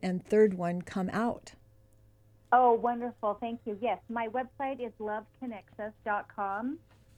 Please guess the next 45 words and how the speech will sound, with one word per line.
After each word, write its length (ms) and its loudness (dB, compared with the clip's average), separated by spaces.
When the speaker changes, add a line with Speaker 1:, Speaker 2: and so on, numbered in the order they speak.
Speaker 2:
And 480 -2
on 220 -2
there, 420 -2
you 280 -10
can 400 -6
email 280 -2
me 240 -6
at 260 -6
Jennifer 760 -6
at 260 0
love 200 -4
connects 380 -12
us 140 -4
dot 260 -2
com, 300 -4
and 120 -8
I 120 -6
can 300 -8
ship 160 -4
out 160 0
a 40 -2
book 220 -4
to 80 -10
you 120 -4
right 240 -4
now. 200 -8
It 140 6
is 180 6
getting 320 2
set 100 2
up 160 0
currently 400 -6
on 160 -6
Amazon. 840 -4
They 140 -2
just 180 -6
have 200 -4
to 60 -10
go 240 -2
through 200 -10
some 100 -8
processes 640 -6
of 100 -4
a 40 -2
waiting 400 -2